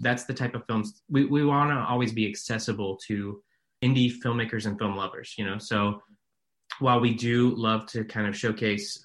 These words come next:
um, all types of films from, you know, indie stuff that comes from submissions that, you know, unfortunately may, may never find a wide audience, all the way to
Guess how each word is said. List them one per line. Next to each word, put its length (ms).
um, 280
all 100
types 240
of 100
films 360
from, 560
you 100
know, 280
indie 240
stuff 280
that 80
comes 180
from 160
submissions 540
that, 220
you 80
know, 300
unfortunately 600
may, 380
may 160
never 680
find 440
a 80
wide 320
audience, 540
all 160
the 60
way 180
to 400